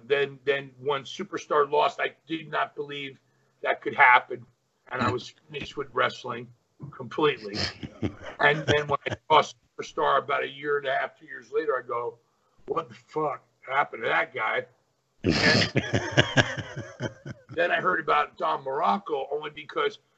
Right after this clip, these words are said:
Speaker 1: he was staying in Edison, New Jersey. My aunt lived down there, and I seen this massive tan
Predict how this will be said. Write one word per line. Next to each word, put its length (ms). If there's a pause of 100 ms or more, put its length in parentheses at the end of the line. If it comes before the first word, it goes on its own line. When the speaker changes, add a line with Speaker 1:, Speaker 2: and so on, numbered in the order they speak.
(180)
Speaker 1:
he 140
was 120
staying 380
in 160
Edison, 400
New 100
Jersey. 380
My 160 (100)
aunt 200
lived 180
down 200
there, 100
and 100
I 60
seen 360
this 200 (200)
massive 580 (680)
tan 400